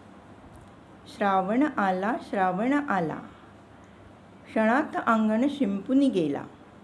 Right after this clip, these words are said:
सरसर सरी येऊन गेल्या, क्षणात अंगण सुकून गेल्या. शुभ्र उन्हाचे चांदणे घेऊन आला, क्षणात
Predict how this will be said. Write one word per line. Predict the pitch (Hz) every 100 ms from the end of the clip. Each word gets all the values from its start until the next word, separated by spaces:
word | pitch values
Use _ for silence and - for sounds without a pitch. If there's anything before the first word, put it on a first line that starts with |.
| - - - - - - - - - -
सरसर | 196 180 180 254 269
सरी | - 220 208 214 233 -
येऊन | 190 214 262
गेल्या, | 262 214 185 165 170 233 294 - - - -
क्षणात | - 208 214 285 - -
अंगण | 214 202 202 254
सुकून | - 190 233 262
गेल्या. | 269 214 151 135 - - - - - - - - - - - - - -
शुभ्र | 285 277 294
उन्हाचे | 277 262 247 247 302 247
चांदणे | - 208 190 196 196 208
घेऊन | 180 196 233 381 381 190
आला, | 175 175 233 330 - - - - -
क्षणात | - 214 262 311